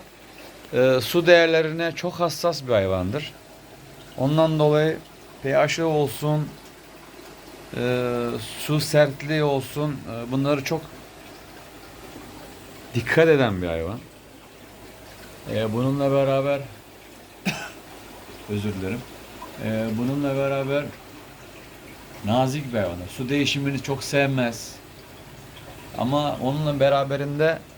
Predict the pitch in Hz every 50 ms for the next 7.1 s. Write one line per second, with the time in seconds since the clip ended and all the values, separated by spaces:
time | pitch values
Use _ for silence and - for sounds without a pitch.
0 | - - - - - - - 143 147 170 185 - - - 175 196 208 196 165 -
1 | - 101 87 80 76 78 85 104 - - - - - - - - - - - -
2 | - - - - - - - - - - - - - - - - - - - -
3 | - 127 139 143 160 165 165 160 156 160 151 160 165 143 - - - - - -
4 | - - - - - - - - - - - - - - - - - - - -
5 | - - - - - - - - - - - - - - - - - - - -
6 | - - - - - - - - - - - - - - - - - - - -
7 | -